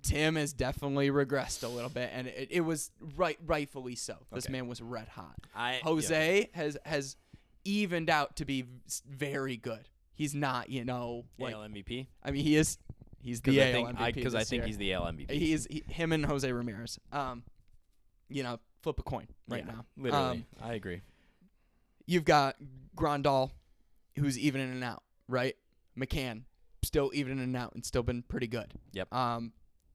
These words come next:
Speaker 1: it's gonna be up to those, those two guys, I think, to really hold it down.
Speaker 2: Okay.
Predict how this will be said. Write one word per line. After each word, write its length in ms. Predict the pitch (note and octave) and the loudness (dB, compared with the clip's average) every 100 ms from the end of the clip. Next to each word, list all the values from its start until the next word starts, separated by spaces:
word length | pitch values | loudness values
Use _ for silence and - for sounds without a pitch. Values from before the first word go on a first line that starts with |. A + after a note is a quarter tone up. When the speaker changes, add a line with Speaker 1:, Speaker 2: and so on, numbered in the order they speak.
| - _ _ | -20 _ _
Speaker 1:
it's 160 | D3+ - | -2 0
gonna 220 | D#3 D3 | 0 2
be 120 | C#3+ | 2
up 120 | C3 - | 0 -2
to 100 | A#2+ | -4
those, 320 | A#2 - - - | -4 -6 -12 -2
those 200 | B2+ A2+ | -2 0
two 180 | - A#2+ | -2 0
guys, 260 | A#2 A2 | 0 -2
I 80 | A#2 | -6
think, 200 | A#2 A2 | -8 -10
to 100 | D#3 E3+ | -12 -8
really 380 | A#2+ A#2 A#2 A#2 - - | -4 -2 -2 -6 -14 -14
hold 360 | - A#2 A2+ | -2 -2 -2
it 160 | A2+ - - - | -8 -10 -18 -10
down. 240 | G#2+ - - _ _ _ _ - - _ _ _ _ _ _ - | -8 -8 -18 _ _ _ _ -20 -20 _ _ _ _ _ _ -10
Speaker 2:
Okay. 340 | - F#3+ | -4 -4